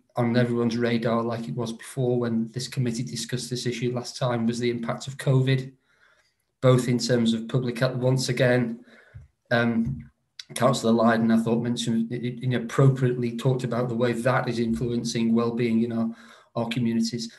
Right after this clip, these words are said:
But it also has an impact and will have an impact on the business model of our deliverers. And we are, um, you know, working currently with, with S L M and with, uh, at, at Stratford Park and with the Pulse,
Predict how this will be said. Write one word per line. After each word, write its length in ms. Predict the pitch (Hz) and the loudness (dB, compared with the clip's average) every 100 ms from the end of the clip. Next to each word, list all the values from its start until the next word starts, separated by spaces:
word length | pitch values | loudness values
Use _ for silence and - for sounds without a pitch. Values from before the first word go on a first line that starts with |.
| _ | _
But 80 | 131 | 2
it 100 | 139 | 4
also 360 | 160 165 - 139 | 6 4 4 4
has 120 | 131 | 4
an 120 | 127 | 4
impact 500 | 131 131 131 - - | 0 0 -2 -2 -4
and 140 | 123 123 | 0 4
will 140 | 139 | 6
have 120 | 135 | 6
an 120 | 123 | 4
impact 380 | 120 117 123 - 123 | 0 0 -2 0 0
on 160 | 120 | 0
the 40 | 117 | 2
business 480 | 143 139 131 113 | 2 2 0 0
model 400 | 131 113 117 117 | -2 -2 -4 -2
of 140 | 123 120 | -2 2
our 320 | 123 120 - 123 | 2 0 -4 0
deliverers. 420 | 139 143 120 113 | 2 2 0 0
And 200 | 120 120 | -2 0
we 160 | 123 | 2
are, 340 | 123 123 123 - _ - - _ - | 4 4 2 -4 _ -20 -20 _ -6
um, 380 | 120 120 117 113 | -2 0 -2 -4
you 80 | 120 | -2
know, 100 | 120 | -2
working 380 | 120 127 - 117 | 2 0 -2 -4
currently 340 | 135 127 117 | 0 0 0
with, 340 | 113 117 - - _ _ _ _ - | -2 -2 -4 -14 _ _ _ _ -6
with 240 | 123 113 117 | -4 -4 -4
S 180 | 123 127 | -2 0
L 120 | 120 | 2
M 140 | 117 | 2
and 180 | 123 131 | 4 4
with, 180 | 120 - - | 2 -4 -12
uh, 240 | 135 - 135 | -14 -12 -12
at, 160 | 123 - _ - | -12 -12 _ -16
at 100 | - | -14
Stratford 420 | - 123 - 113 | -4 -4 -4 -6
Park 240 | - 113 - | -4 -4 2
and 160 | 135 135 | 4 4
with 160 | 120 | 2
the 80 | 117 | -2
Pulse, 560 | - 113 113 - - | -6 -4 -2 -4 -10